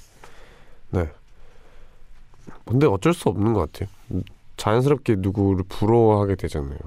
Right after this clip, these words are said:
뭐, 특히나 요즘 같은 때는 뭐, 에스엔에스도 너무 잘 돼 있고, 세상을 이 휴대폰 하나로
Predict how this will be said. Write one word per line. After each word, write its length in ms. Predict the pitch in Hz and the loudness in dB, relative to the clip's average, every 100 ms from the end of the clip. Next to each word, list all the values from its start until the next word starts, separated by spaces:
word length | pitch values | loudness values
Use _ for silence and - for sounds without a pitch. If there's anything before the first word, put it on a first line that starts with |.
| - | -14
뭐, 280 | 90 - - - - - - - | -14 -12 -12 -14 -18 -20 -20 -8
특히나 340 | - - 190 110 | -4 2 4 4
요즘 260 | 101 123 | 4 4
같은 380 | 120 113 110 98 | 2 0 -2 -2
때는 720 | 95 90 87 95 95 85 73 | 0 2 2 2 0 0 -4
뭐, 200 | - 76 | -6 -4
에스엔에스도 640 | 80 - 113 110 107 - 87 | -4 -2 0 0 -2 -4 -2
너무 260 | 82 85 | -2 -2
잘 180 | 85 80 | -4 -4
돼 100 | 82 | -4
있고, 420 | 80 - - 82 80 - - - - | -6 -8 -10 -10 -10 -20 -20 -20 -4
세상을 640 | 117 127 131 123 117 107 - - - 95 85 - - - - - - | 0 2 2 2 0 -4 -10 -18 -6 -4 -4 -8 -18 -16 -16 -12 -8
이 80 | |
휴대폰 460 | 87 - 165 - 160 | -4 -2 -2 2 2
하나로 520 | 143 135 127 104 87 | 4 4 4 2 -2